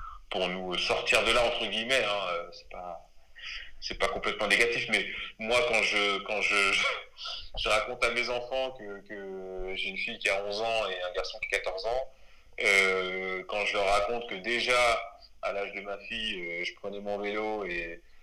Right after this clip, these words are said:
j'allais tout seul à la piscine à une vingtaine de kilomètres, une vingtaine de kilomètres de chez moi, euh, sans que mes parents soient au courant et tout, enfin, ils hallucinent, quoi.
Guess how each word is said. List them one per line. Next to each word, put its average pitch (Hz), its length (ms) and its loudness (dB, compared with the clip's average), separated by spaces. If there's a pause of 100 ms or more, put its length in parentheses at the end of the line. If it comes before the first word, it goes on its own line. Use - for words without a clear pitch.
(120)
j'allais 95 280 0
tout 107 120 -6
seul 117 280 0
à 101 80 4
la 98 80 2
piscine 110 440 -6
à 87 260 -2
une 90 120 -10
vingtaine 98 300 -6
de - 40 -8
kilomètres, 98 380 -4
une 95 60 -6
vingtaine 98 280 0
de 101 60 -12
kilomètres 101 440 -10
de 95 80 -8
chez 101 220 2
moi, 107 120 0
euh, 101 320 4 (480)
sans 107 240 -4
que - 40 -12
mes 101 100 0
parents 107 280 2
soient 104 160 -2
au 90 60 -2
courant 98 260 0
et 98 80 0
tout, - 120 -8
enfin, - 180 -4
ils 87 100 -2
hallucinent, - 380 -2
quoi. - 200 -6